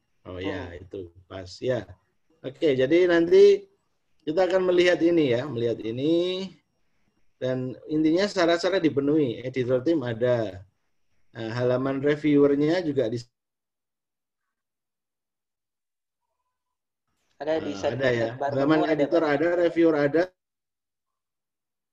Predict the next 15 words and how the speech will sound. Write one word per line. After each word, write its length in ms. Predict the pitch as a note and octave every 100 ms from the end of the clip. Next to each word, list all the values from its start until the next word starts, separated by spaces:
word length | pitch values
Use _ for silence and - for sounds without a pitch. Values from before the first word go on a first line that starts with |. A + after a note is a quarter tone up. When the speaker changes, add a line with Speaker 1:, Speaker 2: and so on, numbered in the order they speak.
| _ _ _ _ _ _ _ _ _ _ _ _ _ _ _ _ _ _ _ _ _ _
Speaker 1:
Ada, 340 | B2 A#2+ B2 C#3 D#3+ E3+ E3 -
ya. 180 | - F#2 - _ _ _ _ _ _ _ _ _
Author 320 | A#2 A#2+ C3+
guideline 420 | B2+ B2 C3+ D3 C#3
ada. 460 | B2+ A#2 C3 D3
Nah, 100 | C3
ini 140 | A2+ C#3+
sudah 300 | C#3+ A#2 G#2+
lengkap 480 | G2+ F#2+ G#2 F#2 _
ya. 240 | F2+ A2 B2+
Indexing 480 | G#2+ G#2+ - A2+ A2+
page 260 | C#3 B2
juga 220 | G#2 E2+
ada. 260 | F#2+ G2 G2
Jadi 380 | F2+ G2+ C3+